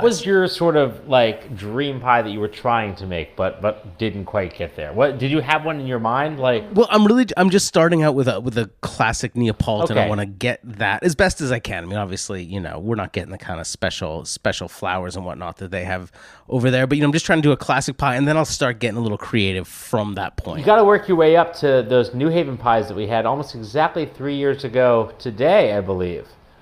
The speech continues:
Speaker 2: uh, if you recall.
Speaker 1: Oh, I do, do I, do I recall that, those pies, man. Uh, I never forget a proper New Haven pie. You know, I would like to, you know, yeah, definitely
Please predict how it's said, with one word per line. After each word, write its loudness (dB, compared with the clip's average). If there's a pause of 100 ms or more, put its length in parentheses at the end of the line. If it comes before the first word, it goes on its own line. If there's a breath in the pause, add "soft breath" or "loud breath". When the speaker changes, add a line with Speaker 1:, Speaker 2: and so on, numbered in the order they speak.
(140)
Speaker 2:
uh, -2 (240)
if -10
you -4
recall. -4 (640)
Speaker 1:
Oh, 0
I 0
do, -6
do -6
I, 0
do -8
I 0
recall -2
that, -6
those -10
pies, 0
man. -4 (460 loud breath)
Uh, 0
I 0
never 2
forget -2
a -4
proper -2
New -2
Haven -2
pie. 0
You 2
know, 6
I 2
would 0
like 0
to, 0
you 2
know, 2
yeah, -4
definitely 0